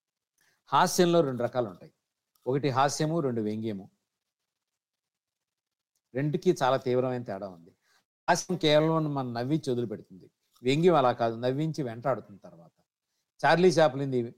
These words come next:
వ్యంగ్యము, లారెల్ అండ్ హార్డీది హాస్యము. రై-, కొంచెం బ్రాడ్‌గా చెప్పాలి, ఇంత క్లియర్ అంటే ఇంత క్లి-, క్లియర్ కట్‌గా ఉండకపోవచ్చు బ్రా-, బ్రాడ్‌గా చెప్పాలంటే.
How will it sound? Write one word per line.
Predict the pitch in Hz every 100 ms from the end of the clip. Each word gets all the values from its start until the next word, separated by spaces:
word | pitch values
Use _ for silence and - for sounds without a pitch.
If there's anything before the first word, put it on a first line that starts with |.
| _
వ్యంగ్యము, | 117 131 139 135 151 - _ -
లారెల్ | 127 151 156
అండ్ | 151
హార్డీది | 127 127 127 123
హాస్యము. | 110 104 110 98 _ _ - - - _ -
రై-, | 131 - _ _ - _ - _ _ -
కొంచెం | 196 208 175
బ్రాడ్‌గా | 143 156 208 214
చెప్పాలి, | 202 147 135 123
ఇంత | 139
క్లియర్ | 160 147 156 180 - _ -
అంటే | 170
ఇంత | 156 160
క్లి-, | - 135 _ _ _ -
క్లియర్ | 160 196
కట్‌గా | 190 175 170
ఉండకపోవచ్చు | 151 165 151 151 -
బ్రా-, | 190 123 127 - 120
బ్రాడ్‌గా | 139 156 151
చెప్పాలంటే. | 127 110 110 101 95